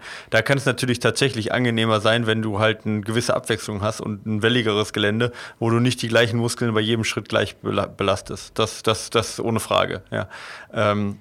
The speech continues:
aber beim fünf Kilometer, zehn Kilometer Straßenlauf ist Gleichmäßigkeit immer die sauerstoffeffizienteste Lösung. Und, ähm, ich mein,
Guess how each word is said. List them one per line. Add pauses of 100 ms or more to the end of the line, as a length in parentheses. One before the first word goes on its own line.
(120)
aber
beim
fünf
Kilometer,
zehn
Kilometer
Straßenlauf
ist
Gleichmäßigkeit
immer (320)
die
sauerstoffeffizienteste
Lösung. (160)
Und, (380)
ähm, (160)
ich
mein,